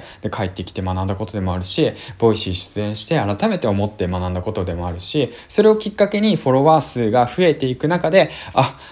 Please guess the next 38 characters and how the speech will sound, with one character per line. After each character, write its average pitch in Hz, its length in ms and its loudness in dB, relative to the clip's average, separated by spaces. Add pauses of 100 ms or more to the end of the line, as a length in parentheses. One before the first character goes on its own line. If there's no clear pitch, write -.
(120)
俺 147 200 4
っ - 20 0
て - 240 -2
こ - 160 -4
こ 214 120 6
が 247 120 4
足 220 140 2
り 226 80 6
な 240 100 6
か 214 120 2
っ - 120 -4
た 110 120 4
ん 101 80 2
だ 92 100 -2
な 127 120 4
っ 165 140 -2
て - 160 -4
い 101 40 2
う 95 40 0
の 90 80 -2
が 90 100 -2
ね、 95 240 -2
今 170 260 4
本 226 260 -2
当 233 240 0
に 214 100 2
分 185 120 4
か 196 80 6
っ 190 100 2
て - 120 -4
き - 60 -6
て 104 120 -2
る 95 60 -4
ん 87 40 -4
で 82 60 -6
す - 100 -8
よ 85 60 -6
ね。 92 200 -10